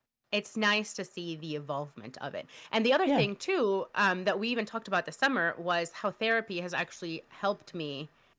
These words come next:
Speaker 1: like, with our relationship. 'Cause one of the things, so one of the things about me that I don't mind sharing now is that I can be very, um, reserved with a lot of myself and, like, how I am as a person, right? Um,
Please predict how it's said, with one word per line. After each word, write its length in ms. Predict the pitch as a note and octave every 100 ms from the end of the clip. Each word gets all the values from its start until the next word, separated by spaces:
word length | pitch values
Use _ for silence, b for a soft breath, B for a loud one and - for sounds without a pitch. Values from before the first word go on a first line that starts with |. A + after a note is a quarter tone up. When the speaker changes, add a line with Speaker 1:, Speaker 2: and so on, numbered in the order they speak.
| _ _ _ _ -
Speaker 1:
like, 360 | F#3 D#3+ D#3 - _ _ _
with 220 | - G3 -
our 160 | F#3+ G3
relationship. 540 | F3+ D3 - D#3 D3
'Cause 180 | - F#3
one 160 | A3 D4+
of 60 |
the 80 | E4
things, 300 | C4 A#3+ A3+ -
so 140 | A#3
one 100 | A#3+
of 60 | C#4+
the 80 | C4+
things 240 | A#3 G#3+
about 320 | F3 F3 -
me 160 | C#3+ D3+
that 240 | F#3 D3 -
I 80 | E3+
don't 140 | F3
mind 160 | D#3+ D3+
sharing 320 | E3 D3 C3
now 240 | C3 C#3+ - B B -
is 260 | F#3+ F3+
that 420 | F3+ F3+ F3 F3 -
I 400 | F#3+ G3+ G3+ G3+
can 140 | - G3+
be 140 | F3+
very, 560 | E3+ E3+ E3 D#3+ D#3+ -
um, 540 | E3 D3+ D3 C#3+ C#3+ _ _
reserved 460 | F#3 G3 G3+ F#3+ F#3+
with 80 | F3+
a 80 |
lot 160 | D#3 D3+
of 160 | D3+ - - _ _
myself 500 | E3+ E3 - E3+ D3
and, 100 | -
like, 140 | D3+ D3
how 200 | - D#3+
I 80 | D#3
am 220 | C#3+ D3+
as 80 | D3
a 40 |
person, 400 | - D#3 - E2+
right? 260 | A#2 G#3 - B - _ -
Um, 460 | F#3 F3 D#3+ C3+